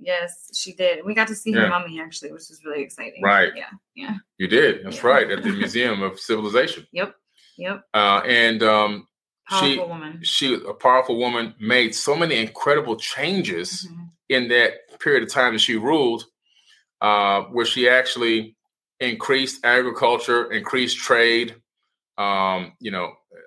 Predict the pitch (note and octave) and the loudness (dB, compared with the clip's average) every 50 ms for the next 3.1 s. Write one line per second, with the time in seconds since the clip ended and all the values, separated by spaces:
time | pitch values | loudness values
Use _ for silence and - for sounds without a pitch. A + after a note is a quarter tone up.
0 | _ - _ _ - A#2+ G#2 F#2+ A2+ A#2 B2 - - A#2+ A2 G2 F#2+ A#2 B2+ C3 | _ -20 _ _ -10 -10 -4 0 2 2 2 2 -2 -8 -12 -4 0 2 2 2
1 | C3 A#2+ - A#2 G#2+ G#2+ B2+ C3 B2+ A#2+ A#2+ A#2+ A#2+ B2 A#2 - - - - _ | 0 -2 -6 -4 0 2 2 2 2 2 0 0 0 0 0 -4 -6 -10 -16 _
2 | _ - G#2+ A2+ A2 - B2+ C3 C3+ B2+ - C3 C3 C3 - D#3 D3 C3+ C3 C3 | _ -8 -6 -6 -2 -2 -2 -2 -2 -4 -4 -2 0 2 2 2 2 2 2 2
3 | C3 - | 2 2